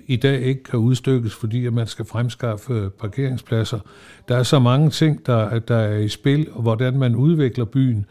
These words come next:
Og jeg ved, det har du også diskuteret med Claes. I har også diskuteret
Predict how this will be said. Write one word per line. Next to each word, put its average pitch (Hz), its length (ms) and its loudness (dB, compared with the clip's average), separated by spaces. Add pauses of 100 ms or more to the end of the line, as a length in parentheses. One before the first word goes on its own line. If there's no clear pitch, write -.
(280)
Og 123 120 -4
jeg 120 100 2
ved, 139 160 2
det 156 200 0
har 156 80 2
du 131 180 -2
også 139 320 -2
diskuteret 123 680 -2
med 101 200 -2
Claes. - 540 -4
I 127 140 -2
har 127 100 0
også 123 340 -2
diskuteret 120 720 -2